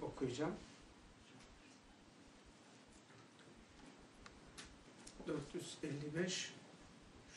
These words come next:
Şöyle sizi göreyim. Bu tarafa alayım. Arkadaşımız da ders dinlesin. Dört yüz elli beş,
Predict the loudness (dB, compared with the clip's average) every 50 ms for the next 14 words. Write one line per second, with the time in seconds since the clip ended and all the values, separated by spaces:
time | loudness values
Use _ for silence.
0 | 2 6 8 10 12 12 12 12 12 12 10 8 4 -2 -6 -6 -6 -6 -6 -8
1 | -8 -10 -10 -10 -10 -10 -10 -8 -10 -10 -10 -10 -10 -10 -10 -10 -10 -10 -10 -10
2 | -10 -10 -10 -8 -6 -4 0 2 4 6 8 10 10 8 8 4 0 -6 -8 -10
3 | -10 -10 -10 -8 -8 -6 -6 -6 -6 -6 -8 -10 -8 -6 -6 -6 -6 -6 -8 -8
4 | -8 -8 -8 -8 -10 -10 -10 -8 -8 -8 -2 6 10 12 12 12 12 12 10 10
5 | 10 8 4 2 -6 -8 -10 -10 -10 -10 -8 -8 -10 -10 -10 -10 -10 -12 -12 -12
6 | -12 -10 -10 -10 -6 -2 0 2 4 6 8 8 8 6 6 6 4 6 6 6
7 | 6 6 4 2 2 -2 -6 -8 -10 -10 -12 -12 -10 -10 -10 -8 -8 -6 -6 -6
8 | -6 -6 -6 -6 -6 -6 -6 -4 2 6 8 8 8 8 6 6 8 8 8 8
9 | 8 6 6 6 6 6 4 6 6 4 4 4 2 2 2 2 2 2 2 4
10 | 6 8 8 8 6 4 -2 -6 -8 -10 -10 -10 -6 -2 -2 -2 -2 -4 -6 -8
11 | -10 -10 -10 -10 -8 -6 -4 -4 -4 -6 -8 -10 -10 -10 -10 -10 -10 -10 -10 -10
12 | -10 -12 -12 -12 -12 -12 -10 -8 -6 4 12 12 12 12 12 12 12 12 10 10
13 | 10 12 12 12 12 12 12 12 12 12 12 12 12 10 8 6